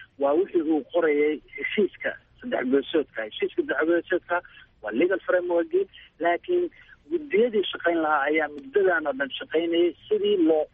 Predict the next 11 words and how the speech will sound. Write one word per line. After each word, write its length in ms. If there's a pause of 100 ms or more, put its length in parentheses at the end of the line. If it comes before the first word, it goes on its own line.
(200)
dhaqaalo 520
dadkan 440
dib 160
loogu 240
dejiyo 380
loogu 240
yaboohi 420
lahaa. 320
Waxaan 320
rajaynayaa 560 (440)
muddadaas 600